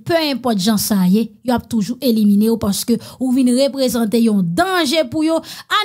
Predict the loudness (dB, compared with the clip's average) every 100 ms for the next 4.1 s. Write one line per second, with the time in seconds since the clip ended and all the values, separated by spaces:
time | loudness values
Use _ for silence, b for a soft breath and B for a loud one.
0 | -2 -4 -2 -2 -2 -2 0 0 2 2
1 | 4 2 0 B -2 2 0 0 -2 0
2 | -2 0 -2 0 -2 0 0 0 0 0
3 | -2 0 0 -2 -4 2 4 6 4 2
4 | 0